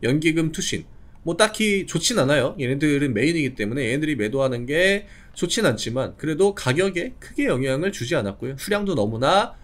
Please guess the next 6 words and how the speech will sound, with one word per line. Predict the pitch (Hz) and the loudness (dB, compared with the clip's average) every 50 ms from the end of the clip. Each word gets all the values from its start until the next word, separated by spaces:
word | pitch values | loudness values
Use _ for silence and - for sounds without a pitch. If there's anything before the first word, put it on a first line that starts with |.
| - - - - - - - | -18 -18 -16 -16 -16 -12 -8
제한적이었고 | - - 139 170 220 220 196 185 156 127 104 87 82 - - 123 120 - - - - - - - - - - - - - - - - - - - - - - - - | 2 6 8 8 8 6 2 0 -2 -2 -4 -6 -6 -8 -10 -12 -14 -14 -20 -20 -20 -20 -20 -20 -20 -20 -20 -20 -20 -20 -20 -20 -20 -20 -20 -20 -14 -8 -8 -6 -6
지금까지 | - - 143 147 139 120 117 107 | -4 -4 0 2 2 2 2 2
매수한 | 107 110 101 - 131 127 | 0 -2 0 0 -2 0
거에 | 110 101 95 | 0 -2 -2
비하면은. | 87 - 113 123 117 107 87 87 92 127 156 147 | -2 0 -2 0 0 -2 -4 -6 -8 -8 -10 -8
그리고 | - - - 135 104 143 156 175 185 196 196 196 196 | -6 -4 -4 -2 -2 0 2 4 6 6 4 2 0